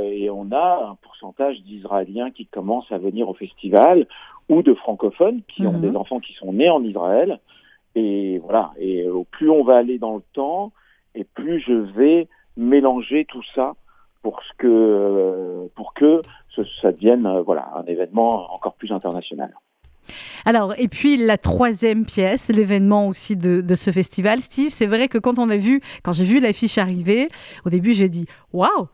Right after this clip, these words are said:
Speaker 2: et ça, euh, il va oser le faire », et en même temps je me suis dit, « Mais oui, bien sûr,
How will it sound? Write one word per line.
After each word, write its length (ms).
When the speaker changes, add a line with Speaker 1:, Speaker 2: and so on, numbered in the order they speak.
Speaker 2:
et 360
ça, 400
euh, 340
il 80
va 140
oser 200
le 60
faire », 320
et 120
en 60
même 180
temps 140
je 100
me 40
suis 160
dit, « 60
Mais 120
oui, 160
bien 160
sûr, 240